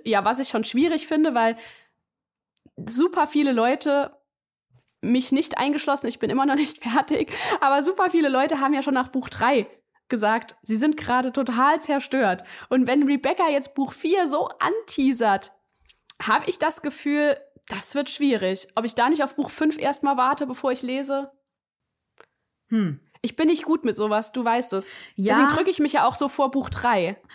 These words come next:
Speaker 2: Buch drei hat mich nur aufgrund des Cliffhangers so zerst-, was heißt zerstört, aber so ein bisschen so, wie, ich bin jetzt fertig, hallo, <laughs> ich brauch da noch drei Kapitel. Hm, ich weiß nicht, aber ich bin da auch so ein bisschen abgeklärter als du bei sowas.
Speaker 1: Ja, ja.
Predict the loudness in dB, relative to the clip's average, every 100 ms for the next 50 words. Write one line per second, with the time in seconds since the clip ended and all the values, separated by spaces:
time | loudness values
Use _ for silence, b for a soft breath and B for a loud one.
0 | B B _ -2 -2 -2 0 0 0 0
1 | -2 0 0 0 -2 -6 -4 -6 -6 -2
2 | -2 0 0 2 0 0 -4 -2 -2 -2
3 | -4 -8 -4 -2 -2 -2 -2 -4 -2 0
4 | 0 0 0 2 0 0 0 2 4 2
5 | 0 -6 0 0 2 2 0 0 -2 -2
6 | -4 0 2 2 0 -2 -2 -4 -2 0
7 | 0 0 -2 -2 -2 -4 -4 -6 -10 B
8 | B B B B B B B _ _ _
9 | _ -6 -4 -4 -6 -4 -4 -8 -2 -2
10 | 0 0 0 0 0 -2 -2 -2 -2 -4
11 | -4 -6 -4 -4 0 0 0 -2 -4 -6
12 | -8 -2 -4 -4 _ _ _ -8 -4 -2
13 | -2 -2 -2 -4 -4 _ _ _ _ -6
14 | -2